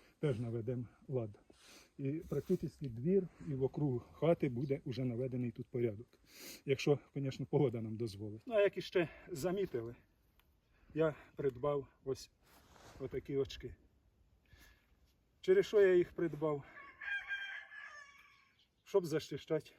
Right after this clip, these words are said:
очі. Бо получилося так. Рубав дрова, відлетіла тріска і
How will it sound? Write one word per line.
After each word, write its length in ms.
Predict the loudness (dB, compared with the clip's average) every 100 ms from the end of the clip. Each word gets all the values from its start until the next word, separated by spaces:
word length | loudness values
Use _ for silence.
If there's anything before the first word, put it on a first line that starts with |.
| _ _ _
очі. 340 | -6 -6 -8 -20 _ _ _
Бо 180 | -6 -6 -6
получилося 640 | -6 -6 -6 -4 -4 -6
так. 160 | -12 -16 _ _
Рубав 360 | -10 0 2 2
дрова, 340 | -2 -4 -4 -8 -20 -20 -20 -10
відлетіла 520 | -6 -4 -2 0 -2
тріска 460 | 0 -2 -2 -8 -12 -14 -20 -20 -20 _ -16 -12
і 140 | -4